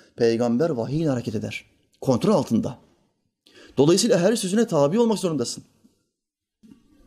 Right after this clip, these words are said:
"Nuh'un gemisine biren kurtulur, binmeyen mahvolur."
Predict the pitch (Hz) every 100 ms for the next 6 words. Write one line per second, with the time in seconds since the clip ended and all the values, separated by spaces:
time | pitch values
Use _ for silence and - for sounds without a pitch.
0 | _ - - - - - - - - -
1 | - - - - - - - 143 151 170
2 | 160 143 143 139 131 131 147 135 95 -
3 | 135 151 175 208 - 113 151 185 151 139
4 | 151 135 139 - 101